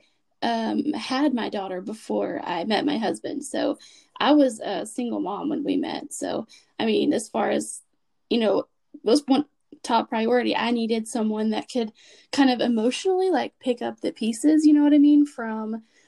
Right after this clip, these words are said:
what I had dealt with before. So, I mean, that's one of my biggest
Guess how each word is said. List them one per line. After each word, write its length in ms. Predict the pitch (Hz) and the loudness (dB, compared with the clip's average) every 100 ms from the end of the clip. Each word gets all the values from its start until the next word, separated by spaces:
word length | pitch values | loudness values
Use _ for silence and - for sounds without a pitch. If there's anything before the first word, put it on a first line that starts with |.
| - | -6
what 220 | 240 240 | 0 2
I 100 | 247 | 2
had 240 | 233 214 - | -2 -6 -4
dealt 300 | - - - | -2 -2 -2
with 240 | 247 233 | -4 -4
before. 640 | 233 220 - 220 254 302 311 _ _ _ | -8 -8 -4 -2 0 -2 -4 _ _ _
So, 160 | - 262 | -2 0
I 60 | |
mean, 340 | 254 247 233 233 - _ _ _ - | 0 -4 -6 -10 -16 _ _ _ -6
that's 200 | 247 262 | -4 -4
one 100 | 247 | -4
of 80 | 226 | -4
my 120 | 226 | -6
biggest 440 | 220 214 220 - | -6 -6 -8 -12